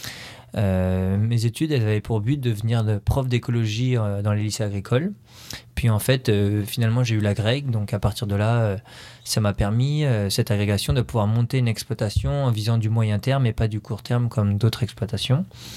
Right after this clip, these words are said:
Et vraiment d'avoir, euh, en même temps un métier d'agriculteur, mais où je peux vraiment exprimer ma passion, euh,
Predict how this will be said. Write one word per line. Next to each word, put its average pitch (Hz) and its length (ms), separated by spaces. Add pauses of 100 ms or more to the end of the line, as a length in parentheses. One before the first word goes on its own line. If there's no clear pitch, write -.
(560)
Et 107 240
vraiment 107 400
d'avoir, 113 460
euh, 98 320 (180)
en 127 140
même 127 180
temps 127 120
un 123 40
métier 117 240
d'agriculteur, 123 600
mais 120 240
où 113 180
je - 120
peux 113 120
vraiment 110 360
exprimer 117 340
ma 113 160
passion, 120 480
euh, 98 260